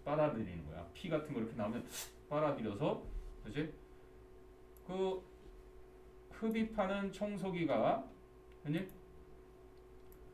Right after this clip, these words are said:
Would not sound, 뭐뭐처럼 들리지 않을 거다.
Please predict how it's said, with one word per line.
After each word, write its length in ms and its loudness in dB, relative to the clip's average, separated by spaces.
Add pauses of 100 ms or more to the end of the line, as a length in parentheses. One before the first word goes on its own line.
(300)
Would 200 2
not 300 8
sound, 640 4 (640)
뭐뭐처럼 720 4
들리지 600 4
않을 400 2
거다. 560 2